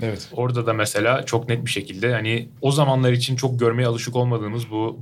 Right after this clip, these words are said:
Speaker 2: bloklama ve arkadan gelen koşucuya savunmanın yapacağı müdahaleyi
Speaker 1: Aynen.
Speaker 2: engelleme perdelerini falan o zamanlarda görmeye başlamıştık.
Speaker 1: Evet.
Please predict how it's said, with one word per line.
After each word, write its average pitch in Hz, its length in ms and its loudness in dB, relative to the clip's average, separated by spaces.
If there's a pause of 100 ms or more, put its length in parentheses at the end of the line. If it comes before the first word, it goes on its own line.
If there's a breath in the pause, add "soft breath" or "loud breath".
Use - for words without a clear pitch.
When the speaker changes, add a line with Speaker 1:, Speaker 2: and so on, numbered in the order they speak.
(100)
Speaker 2:
bloklama 113 500 0
ve 120 60 2
arkadan 113 360 0
gelen 113 260 0
koşucuya 113 720 -2 (100)
savunmanın 117 560 0
yapacağı 117 420 0
müdahaleyi 110 420 0
Speaker 1:
Aynen. 110 140 -2
Speaker 2:
engelleme 113 640 0 (140)
perdelerini 117 600 0
falan 120 300 2 (340 soft breath)
o 123 100 0
zamanlarda 120 420 0
görmeye 120 340 0
başlamıştık. 113 640 -4 (260)
Speaker 1:
Evet. 107 280 -4